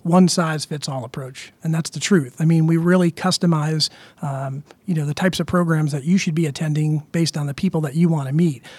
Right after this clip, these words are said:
So from a networking standpoint, we can really help you with that. But furthermore, from an educational standpoint and providing you the tools to be successful,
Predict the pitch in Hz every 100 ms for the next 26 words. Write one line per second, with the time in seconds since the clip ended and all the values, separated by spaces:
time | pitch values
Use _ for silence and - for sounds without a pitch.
0 | - - 175 156 170 165 180 208 202 185
1 | 180 - 165 151 - 165 135 170 170 147
2 | 156 165 147 165 160 156 147 139 120 165
3 | 151 170 185 165 143 - - - - -
4 | 156 - 294 277 170 151 147 - 165 143
5 | 165 151 190 208 190 147 - 151 143 165
6 | 156 139 139 151 170 170 160 160 131 -
7 | 254 233 165 147 165 160 - - 185 190
8 | - 135 131